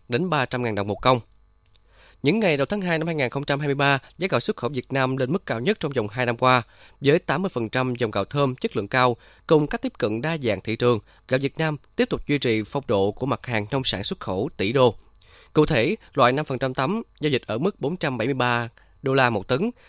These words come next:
gạo hai mươi lăm phần trăm tấm bốn trăm năm mươi ba đô la một tấn.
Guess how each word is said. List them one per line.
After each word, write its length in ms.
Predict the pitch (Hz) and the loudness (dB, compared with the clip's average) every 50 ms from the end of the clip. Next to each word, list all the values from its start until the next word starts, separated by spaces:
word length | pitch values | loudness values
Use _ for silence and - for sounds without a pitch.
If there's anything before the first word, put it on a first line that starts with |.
| _ _ _ | _ _ _
gạo 260 | 135 127 117 104 110 | 2 2 4 4 2
hai 200 | 117 - 165 151 | 0 -2 -4 -2
mươi 100 | 147 156 | 0 0
lăm 80 | 151 147 | -2 -2
phần 160 | - 123 107 | -4 -6 -4
trăm 160 | - 127 120 | -4 -6 -2
tấm 240 | - 131 135 196 233 - _ _ _ | -2 -2 -2 -2 -4 -6 _ _ _
bốn 180 | - 123 151 196 | -4 -2 -2 0
trăm 280 | - 180 135 127 127 127 | -2 -2 -2 -2 -2 -4
năm 100 | 127 127 | -2 -2
mươi 120 | 131 127 | -2 -2
ba 260 | 120 127 127 127 127 | 0 0 2 2 0
đô 100 | 123 127 | 0 -2
la 100 | 127 120 | -2 -2
một 180 | 110 101 92 - | -2 -4 -2 -2
tấn. 220 | 117 123 190 240 | 0 0 0 -2